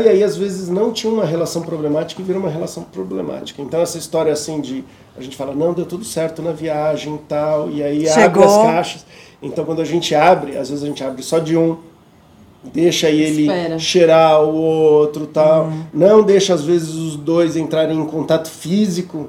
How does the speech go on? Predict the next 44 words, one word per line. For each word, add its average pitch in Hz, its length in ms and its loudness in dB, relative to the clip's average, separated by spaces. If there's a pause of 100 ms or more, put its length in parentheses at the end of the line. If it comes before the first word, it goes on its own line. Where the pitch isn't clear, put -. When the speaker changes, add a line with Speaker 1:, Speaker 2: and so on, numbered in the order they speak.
(120)
Speaker 1:
só 165 360 0
ali 160 160 2
no 156 100 0
mesmo 151 520 0 (420)
ambiente. 147 600 -2 (540)
Mas, 165 440 2
ah, 175 220 4
mas 160 200 4
que 196 100 -2
legal 202 420 6
essa, 147 360 -4
Speaker 2:
É. - 40 -8
Speaker 1:
essa 175 200 -4
coisa 143 180 -8
que - 60 -12
vocês 156 120 -8
deixaram 160 320 0
eles, 175 220 0
então, 180 440 4 (180)
que 156 120 -10
ninguém, 160 440 0 (200)
quase 190 280 -4
ninguém 233 200 -2
sabe 247 280 -4
disso, 269 260 -8
de 147 60 -6
deixar 147 540 -2 (460)
fechado 165 420 2
num 196 540 4
Speaker 2:
Num 202 160 -4
cômodo. 165 460 2
Speaker 1:
num 185 160 2
cômodo. 226 240 6
Speaker 2:
Ficou 240 180 0
num 226 160 2
quarto. 185 320 2
E 208 60 2
aí, 214 240 4
é, 220 220 2
o 214 100 -2
que 214 80 -2
a 208 60 2
gente 208 120 -4
fez? 156 380 -4